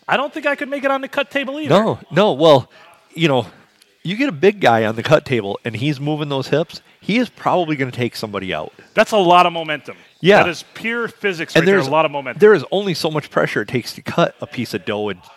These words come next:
Speaker 2: melty cheese.
Speaker 1: I see some people just grinding the shit out of those
Speaker 2: Oh,
Speaker 1: cutters
Speaker 2: yeah.
Speaker 1: sometimes, too.
Speaker 2: They
Speaker 1: Like,
Speaker 2: have that curved blade, and by the time they're done, it's straight.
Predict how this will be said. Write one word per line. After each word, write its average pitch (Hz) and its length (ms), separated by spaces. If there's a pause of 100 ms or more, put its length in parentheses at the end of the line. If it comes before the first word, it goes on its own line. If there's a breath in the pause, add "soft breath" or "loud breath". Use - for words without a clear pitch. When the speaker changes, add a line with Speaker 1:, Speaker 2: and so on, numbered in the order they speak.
(160)
Speaker 2:
melty 110 340
cheese. 101 520
Speaker 1:
I 254 100
see 277 160
some 247 240
people 226 160
just 160 260
grinding 180 520
the 113 80
shit - 520
out 139 140
of 131 120
those 131 360
Speaker 2:
Oh, 165 140
Speaker 1:
cutters 185 140
Speaker 2:
yeah. 220 80
Speaker 1:
sometimes, 123 340
too. 180 240 (160)
Speaker 2:
They 165 140
Speaker 1:
Like, 160 40
Speaker 2:
have 175 120
that 160 140
curved 175 280
blade, 156 260
and 139 140
by 127 100
the 120 80
time 156 200
they're 139 100
done, 135 200
it's 87 120
straight. - 380